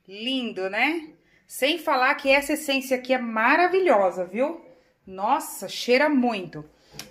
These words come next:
E eu já limpei aqui, já limpei lá a cabeceira da minha cama, já limpei os órgãos.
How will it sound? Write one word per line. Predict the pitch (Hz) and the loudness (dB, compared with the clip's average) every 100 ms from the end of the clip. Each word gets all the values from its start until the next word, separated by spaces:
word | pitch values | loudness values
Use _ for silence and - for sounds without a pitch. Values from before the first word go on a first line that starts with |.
| - | -4
E | 294 349 254 | 2 2 2
eu | 233 226 | 0 2
já | 254 | 4
limpei | 269 262 262 247 | 2 4 4 6
aqui, | 226 226 - 285 370 | 4 2 4 8 8
já | 269 277 | 8 6
limpei | 269 254 240 | 6 8 6
lá | 226 214 | 8 4
a | |
cabeceira | 226 202 202 214 | 2 0 2 2
da | 196 | 2
minha | 196 196 | 0 -2
cama, | - 269 302 294 285 | 0 6 8 8 4
já | 226 | 2
limpei | 220 220 196 | 0 2 2
os | 185 | 2
órgãos. | 226 262 294 302 302 - | 4 6 6 4 0 -2